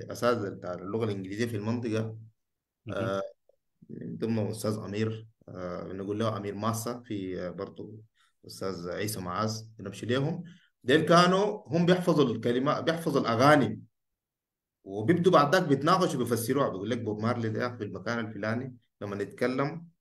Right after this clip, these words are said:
Speaker 1: حكى لك عن الثقافه بتاعت جامايكا والمشاكل العنصريه في امريكا"، و-، يعني بي-، بيمشوا مع بعض ال-، الاغنيه ذاتها،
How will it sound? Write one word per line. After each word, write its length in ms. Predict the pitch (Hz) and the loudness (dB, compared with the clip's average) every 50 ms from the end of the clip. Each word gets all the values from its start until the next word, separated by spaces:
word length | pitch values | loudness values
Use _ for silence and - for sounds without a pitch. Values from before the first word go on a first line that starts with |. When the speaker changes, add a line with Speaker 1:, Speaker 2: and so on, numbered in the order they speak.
| _ _ | _ _
Speaker 1:
حكى 260 | - - 104 - 107 | -14 -14 -10 -6 -4
لك 180 | 110 120 107 92 | -4 -4 -4 -6
عن 140 | 95 95 | -6 -8
الثقافه 480 | 92 92 - 104 98 110 120 123 120 117 | -8 -8 -8 -2 2 2 2 2 2 -2
بتاعت 300 | 92 90 90 90 87 85 | -6 -6 -6 -6 -8 -6
جامايكا 440 | 85 85 98 101 110 110 110 110 110 104 | -6 -6 -4 0 0 0 0 0 0 -2
والمشاكل 800 | 104 101 98 98 95 - - 107 107 107 107 98 95 90 85 82 - - _ _ - | -2 -2 -2 -4 -6 -6 -4 -4 -4 -4 -4 -6 -8 -8 -10 -14 -18 -20 _ _ -12
العنصريه 440 | 107 107 - 110 107 110 113 107 107 | -10 -6 -4 -4 -2 0 0 0 0
في 120 | 107 104 95 | 0 -2 -4
امريكا"، 480 | 95 95 92 107 110 110 110 110 110 113 | -4 -4 -2 0 2 2 2 2 2 0
و-، 120 | 107 101 | 0 0
يعني 180 | 110 117 120 127 | 0 0 2 4
بي-، 140 | 127 165 175 | 4 4 6
بيمشوا 360 | - 156 180 170 170 - 147 | 4 4 2 0 0 0 0
مع 160 | 143 135 135 | 2 2 2
بعض 360 | 131 - 156 160 175 185 175 | 4 4 2 2 2 2 2
ال-، 300 | 170 143 117 110 107 - - - - _ _ _ _ _ _ _ _ _ _ _ _ _ - | 2 2 0 -2 -6 -8 -10 -16 -20 _ _ _ _ _ _ _ _ _ _ _ _ _ -2
الاغنيه 400 | 101 123 147 143 160 160 143 127 | 4 6 6 8 10 10 10 10
ذاتها، 440 | 120 113 127 131 131 - - - - | 10 10 10 8 8 8 4 -4 -12